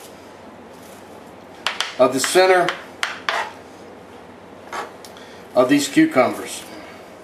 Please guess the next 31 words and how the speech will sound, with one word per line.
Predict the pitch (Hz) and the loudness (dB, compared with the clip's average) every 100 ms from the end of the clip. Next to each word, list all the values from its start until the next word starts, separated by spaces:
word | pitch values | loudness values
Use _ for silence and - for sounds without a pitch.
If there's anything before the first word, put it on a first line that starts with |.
| - - - - - - - - - | -20 -20 -20 -20 -20 -20 -20 -20 0
Now | 165 208 | 4 4
again, | 220 240 233 | 4 4 4
folks, | 170 165 160 | 4 4 0
this | - 175 240 277 | 0 2 2 0
is | 240 | 0
my | 160 160 160 165 160 | 4 6 6 6 4
recipe. | 143 127 - 107 - 117 | 4 2 0 -8 -2 2
This | 143 - | 2 0
is | 208 | -2
how | 196 180 - | 4 4 6
I | 123 123 | 4 2
do | 117 120 117 | 2 0 2
it. | 120 - - - - | 0 -4 -18 -20 0
I | - 240 240 | 4 4 6
know | 214 208 208 | 6 4 4
there's | 185 - | 2 2
a | 123 - - | 0 -4 -8
ton | - 143 165 | 0 4 4
of | 156 | 4
different | 165 160 156 139 | 4 4 0 2
ways. | 147 147 151 151 147 - - - - - - - - - - - | 4 4 4 2 -2 -8 -14 -20 -20 -20 -20 -20 -20 -20 -20 -2
I | - 151 | 2 4
know | 160 156 | 6 4
there's | 160 117 127 | 4 0 2
all | 127 147 | 4 4
different | 143 139 143 | 2 0 -2
people | - 139 139 139 135 | 0 -2 2 4 6
have | 135 139 135 | 4 4 2
their | 143 139 - - - | 2 2 0 -6 -2
own | 113 143 156 156 | 2 4 4 4
way. | 151 147 147 151 | 6 6 4 0